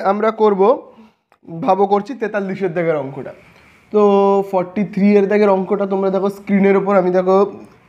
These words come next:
স্ক্রিনের ওপর দিয়ে দিয়েছি অঙ্কটা। তো দেখো এই অঙ্কতে দেখো কি বলে দিয়েছে, শ্রুতি লিমিটেড bought the business of Shinkei Limited on ফার্স্ট জানুয়ারি দু হাজার কুড়ি, considering the sundry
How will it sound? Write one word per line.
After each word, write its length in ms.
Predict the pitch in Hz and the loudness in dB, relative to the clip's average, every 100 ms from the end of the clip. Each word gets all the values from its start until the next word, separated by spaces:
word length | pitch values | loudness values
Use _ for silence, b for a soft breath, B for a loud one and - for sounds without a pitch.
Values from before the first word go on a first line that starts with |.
| - | -12
স্ক্রিনের 280 | - 185 185 | 0 4 4
ওপর 120 | 185 180 | 2 2
দিয়ে 140 | 185 185 | 4 2
দিয়েছি 200 | 190 185 190 | 2 0 0
অঙ্কটা। 300 | 180 185 208 285 - - - B B B B - | 0 0 -2 -2 -8 -20 -20 B B B B 0
তো 40 | 190 | 2
দেখো 140 | 220 233 | 4 2
এই 60 | 208 | 2
অঙ্কতে 320 | 185 190 226 202 185 | 0 0 0 2 2
দেখো 140 | 202 208 | 0 -2
কি 60 | 214 190 | -2 2
বলে 120 | 196 | 2
দিয়েছে, 220 | 202 196 196 202 | 2 2 2 2
শ্রুতি 360 | - 185 202 247 226 | -2 -4 -4 -2 -2
লিমিটেড 420 | 226 233 240 247 196 156 135 | -2 0 2 2 2 -2 0
bought 340 | 165 170 - - B B B B 151 | 2 2 0 -6 B B B B -4
the 100 | 170 175 147 | -2 -2 -2
business 480 | 185 196 180 220 165 - 185 185 | -4 -4 0 2 2 0 2 2
of 100 | 147 - - _ _ _ - | 2 -4 -20 _ _ _ -12
Shinkei 460 | 220 226 233 247 240 214 | -6 -6 0 2 2 2
Limited 380 | 196 175 180 214 - 165 | -2 0 0 0 2 2
on 100 | 160 220 254 B B B - | 2 -2 -10 B B B 0
ফার্স্ট 280 | 175 202 190 180 | 0 0 -4 0
জানুয়ারি 460 | 170 180 175 160 233 - - 151 | 0 2 2 0 -2 -10 -12 -2
দু 80 | 170 | 2
হাজার 220 | 170 185 247 - | 2 2 0 0
কুড়ি, 220 | 170 117 - - b b b b | -2 -2 -6 -16 b b b b
considering 520 | 180 196 220 226 240 240 214 | 0 2 2 0 0 0 2
the 100 | 180 190 202 | 2 2 0
sundry 440 | 180 170 185 214 | 0 0 0 0